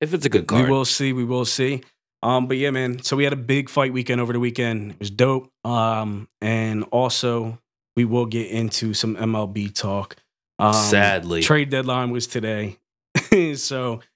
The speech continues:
Speaker 1: Very, very sad news.
Speaker 2: Yeah, yeah. Uh, there was a lot of moves made by teams, though.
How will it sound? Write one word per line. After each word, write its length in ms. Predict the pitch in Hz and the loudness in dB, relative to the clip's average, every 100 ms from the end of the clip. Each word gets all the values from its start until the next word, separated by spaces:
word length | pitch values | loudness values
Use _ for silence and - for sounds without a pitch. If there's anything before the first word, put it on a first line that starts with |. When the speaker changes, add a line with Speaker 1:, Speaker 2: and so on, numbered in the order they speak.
| - | 6
Speaker 1:
Very, 280 | 143 151 147 | 8 8 6
very 280 | 135 131 123 | 4 0 -2
sad 520 | 120 117 107 107 95 | -2 2 2 2 0
news. 500 | 95 95 92 90 123 | 0 0 0 2 2
Speaker 2:
Yeah, 560 | 131 131 131 131 131 127 113 | 2 2 0 -2 -2 -6 -8
yeah. 240 | - 131 131 | -2 0 0
Uh, 200 | 120 139 | 0 0
there 140 | 139 143 | 0 -2
was 100 | 151 | 0
a 40 | |
lot 180 | 147 143 | 0 0
of 60 | |
moves 240 | 147 147 139 | 0 -2 -2
made 240 | 143 135 | -4 -2
by 160 | 131 127 | -2 -2
teams, 380 | - 135 127 113 | -2 -2 -2 -2
though. 280 | 120 117 | -2 -2